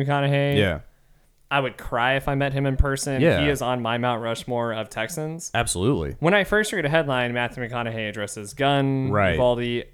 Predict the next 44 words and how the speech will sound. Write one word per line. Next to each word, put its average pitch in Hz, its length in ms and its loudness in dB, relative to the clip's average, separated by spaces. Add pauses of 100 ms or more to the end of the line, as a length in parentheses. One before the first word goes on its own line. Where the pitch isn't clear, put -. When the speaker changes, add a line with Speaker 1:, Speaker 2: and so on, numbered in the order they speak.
(440)
Speaker 1:
Honestly, 202 400 6
Speaker 2:
I, - 40 4
I - 20 4
Speaker 1:
my 233 80 2
Speaker 2:
can't 208 120 4
help 190 140 6
Speaker 1:
first 147 80 2
Speaker 2:
it, 131 40 0
man. 127 280 0
I'm 120 140 -2
like, 120 320 0
Speaker 1:
I 180 100 2
can't 202 160 0
help 190 120 4
but 175 80 -4
think, 156 120 -2
"Oh 143 120 2
God, 98 460 -4
you 120 120 -6
know, 110 180 2
Speaker 2:
Right, 101 140 4
what 92 40 2
Speaker 1:
hearing 110 200 4
Speaker 2:
is 107 100 0
he 110 120 -2
gonna 98 180 -2
say? 82 340 -2
Speaker 1:
What, 147 240 4
what? 165 240 2
We'll 202 140 4
just, - 460 -4 (260)
cool. 156 400 6
Let's 143 280 -2 (140)
hear 170 220 2
from 160 160 -2
an 131 80 0
actor 107 500 0
since 117 280 -4
they're 127 180 4
Speaker 2:
Let's, 113 240 2
Speaker 1:
so 117 40 0
competent." 98 380 -2
Speaker 2:
right? 107 320 4
Speaker 1:
Like, 107 480 -6